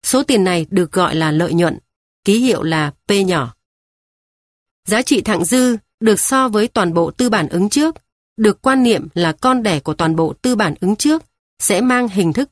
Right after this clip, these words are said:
biến tướng là lợi nhuận. Nếu ký hiệu lợi nhuận là P nhỏ, thì công thức V đúc bằng C cộng V cộng M bằng K nhỏ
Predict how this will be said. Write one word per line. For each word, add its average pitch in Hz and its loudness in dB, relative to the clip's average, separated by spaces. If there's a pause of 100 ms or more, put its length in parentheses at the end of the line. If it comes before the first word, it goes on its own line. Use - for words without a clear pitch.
biến 202 2
tướng 214 2 (100)
là 170 -2
lợi 147 -2
nhuận. 156 0 (880)
Nếu 208 4
ký 269 0
hiệu 277 0
lợi 180 0
nhuận 185 0
là 165 -2
P - -6 (120)
nhỏ, 160 -2 (280)
thì 208 2
công 233 0
thức 320 -2 (680)
V 190 -2 (140)
đúc 311 0 (180)
bằng 170 0 (320)
C - 0 (560)
cộng 160 0
V 196 0 (380)
cộng 185 0 (220)
M 185 2 (680)
bằng 180 0 (180)
K - -4 (140)
nhỏ 175 0